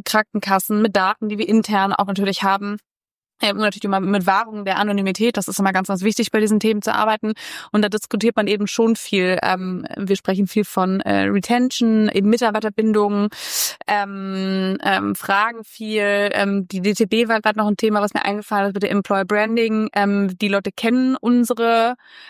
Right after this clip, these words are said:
ähm, Ambition auch, dass wir siebenundneunzig, achtundneunzig Prozent kennen, das De-, Thema Decathlon ist Euphorie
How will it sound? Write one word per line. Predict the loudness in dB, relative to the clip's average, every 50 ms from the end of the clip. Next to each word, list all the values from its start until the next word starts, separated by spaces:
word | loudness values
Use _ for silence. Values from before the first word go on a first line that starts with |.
| -16 _ -2
ähm, | -2 0 0 0 0 0 0 -2 -2 -2
Ambition | -2 0 0 -2 -4 -6 -2 0 0 2 2 2
auch, | 2 2 0 -2 -4 -12 -12 -4
dass | -4 -4 -2 -2
wir | -4 -2
siebenundneunzig, | 0 0 2 2 2 2 0 -2 -2 -4 0 0
achtundneunzig | 0 0 -2 -4 -2 -2 0 -2 -2 -4
Prozent | -2 -4 -2 -2 0 0 0 2 0 -2
kennen, | 0 0 0 0 2 0 0 0
das | 0 -2 -2 0
De-, | -2 -2 -2
Thema | 0 0 0 2 2 0
Decathlon | 0 0 -2 0 0 0 0 0 0 0
ist | -2 -4 -4 -2 -2
Euphorie | -2 -2 0 -2 -2 0 2 2 2 2